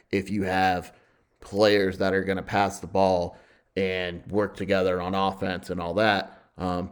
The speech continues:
but they don't. Like, they don't pass the ball. They're, i-, with assists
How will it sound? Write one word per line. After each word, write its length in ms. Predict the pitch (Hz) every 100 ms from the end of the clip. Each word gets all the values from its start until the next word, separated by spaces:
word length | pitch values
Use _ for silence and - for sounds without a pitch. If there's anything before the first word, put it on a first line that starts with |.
| -
but 140 | -
they 100 | 92
don't. 400 | 85 104 101 -
Like, 160 | 87 90
they 140 | 95
don't 260 | 95 95 - - _
pass 260 | - 87 -
the 100 | -
ball. 320 | 87 90 -
They're, 460 | 85 87 69 92 80
i-, 20 |
with 240 | 82 95 101
assists 440 | 90 110 95